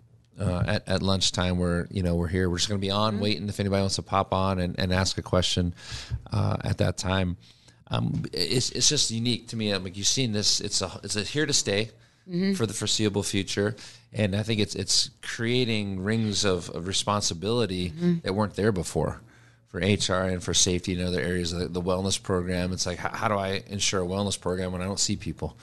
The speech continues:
Speaker 2: Right.
Speaker 1: Uh, how do I ensure safety when I don't see 'em? And I don't even know what their job site looks like. I don't know what
Speaker 2: Right.
Speaker 1: their home looks like. They just, I just know they're working from home.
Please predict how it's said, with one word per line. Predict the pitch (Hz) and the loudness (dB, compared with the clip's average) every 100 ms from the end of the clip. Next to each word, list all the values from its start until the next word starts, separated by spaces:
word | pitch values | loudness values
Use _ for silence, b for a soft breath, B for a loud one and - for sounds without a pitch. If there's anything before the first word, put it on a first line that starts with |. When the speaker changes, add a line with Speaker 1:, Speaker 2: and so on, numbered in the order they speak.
| B | B
Speaker 2:
Right. | 165 156 - - - | -4 -2 -4 -10 -10
Speaker 1:
Uh, | 98 104 104 - | -8 -6 -8 -6
how | - 101 | -2 0
do | |
I | 98 | 2
ensure | 98 104 | 0 0
safety | 90 104 104 87 | 2 2 0 -4
when | 87 | -4
I | |
don't | 95 90 | -4 -2
see | - 117 | 0 0
'em? | 85 73 85 | -2 -6 -8
And | 85 82 | -8 -6
I | 90 | -4
don't | 95 98 | -2 0
even | 95 92 | -2 -2
know | 98 | 0
what | 107 101 | 2 0
their | 90 | -2
job | 104 123 | 0 2
site | - 80 | 0 -2
looks | 85 - | -4 -4
like. | 73 - - | -4 -6 -6
I | |
don't | 82 | 0
know | 156 | 2
what | |
Speaker 2:
Right. | 147 | 2
Speaker 1:
their | 82 | -2
home | 95 82 | -2 -4
looks | 82 - | -4 -2
like. | 85 95 - | -2 -2 -6
They | 82 | -10
just, | 87 80 | -8 -4
I | |
just | 87 - | -4 -2
know | 90 | -2
they're | 90 | 0
working | 87 85 | 0 -2
from | 85 82 | -6 -4
home. | 104 85 | -2 -2